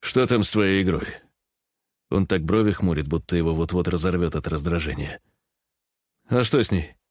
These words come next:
Неужели архангельские выдвинули новые условия?» Ухмыльнувшись, спрашиваю я. Старик кидает на меня гневный взгляд, мол, и без тебя тошно. Отодвигает стул, плюхается и выжидающе смотрит. «Ну?»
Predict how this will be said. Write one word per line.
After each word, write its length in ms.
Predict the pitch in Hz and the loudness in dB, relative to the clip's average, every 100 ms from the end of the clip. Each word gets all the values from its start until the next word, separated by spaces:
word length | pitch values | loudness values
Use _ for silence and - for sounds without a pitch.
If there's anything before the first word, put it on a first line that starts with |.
| _ _ _ _ - | _ _ _ _ -4
Неужели 400 | - 127 123 180 | 2 2 4 2
архангельские 680 | 185 - 170 135 123 143 131 | 2 2 2 4 2 2 2
выдвинули 400 | 139 127 131 139 | 4 4 4 4
новые 260 | 135 131 | 4 4
условия?» 500 | 139 - 110 82 80 - _ _ _ _ - | 2 2 2 2 -2 -8 _ _ _ _ -4
Ухмыльнувшись, 680 | 95 - 95 92 90 - 85 | -2 2 2 2 2 0 -4
спрашиваю 560 | - 82 - 78 82 | -2 -2 -2 0 0
я. 200 | 76 64 - _ _ _ _ _ _ _ | 0 -4 -10 _ _ _ _ _ _ _
Старик 380 | - - 101 95 | -6 0 2 2
кидает 340 | 101 98 92 | 2 2 2
на 40 | 98 | 2
меня 200 | 92 87 | 2 2
гневный 320 | 90 78 78 | 0 0 -2
взгляд, 440 | 64 80 95 113 | -2 -2 -2 0
мол, 220 | 101 95 85 | 0 0 0
и 80 | |
без 180 | 90 85 | 0 -2
тебя 260 | - 107 101 | 0 0 0
тошно. 420 | 82 - - - _ _ _ _ - - | 0 -4 -6 -10 _ _ _ _ -16 -4
Отодвигает 640 | - 101 95 92 87 - | -2 2 2 2 2 0
стул, 280 | - 117 110 - _ | 0 0 0 -6 _
плюхается 680 | 98 101 110 104 - 113 104 _ _ _ _ _ | 0 0 2 0 2 0 0 _ _ _ _ _
и 80 | - | 0
выжидающе 580 | 110 110 104 90 78 82 | 2 4 4 4 4 0
смотрит. 520 | - - - - - _ _ _ _ _ _ _ _ _ _ - | -4 -4 -6 -10 -16 _ _ _ _ _ _ _ _ _ _ -4
«Ну?» 480 | 62 67 71 92 | -2 -2 -2 -2